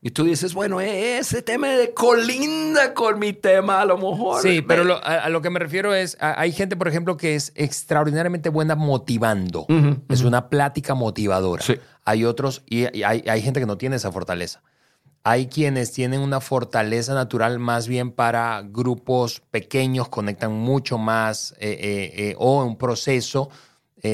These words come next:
Speaker 2: eh, en lugar de un tema motivacional.
Speaker 1: Correcto,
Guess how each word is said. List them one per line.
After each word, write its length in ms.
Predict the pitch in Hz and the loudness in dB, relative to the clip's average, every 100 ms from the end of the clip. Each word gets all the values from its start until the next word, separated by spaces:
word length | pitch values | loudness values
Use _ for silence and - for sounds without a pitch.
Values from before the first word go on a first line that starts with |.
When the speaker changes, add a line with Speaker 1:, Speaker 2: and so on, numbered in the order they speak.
| 92 95 104 | -2 -4 -4
Speaker 2:
eh, 60 | - | -4
en 80 | 107 | -4
lugar 320 | 107 107 110 | 0 2 2
de 160 | 120 117 | 0 0
un 200 | 113 107 | -2 -2
tema 260 | 120 117 | 0 0
motivacional. 720 | 120 113 107 101 95 101 85 | 0 -2 2 2 2 2 2
Speaker 1:
Correcto, 280 | 82 - 76 | 0 -4 -16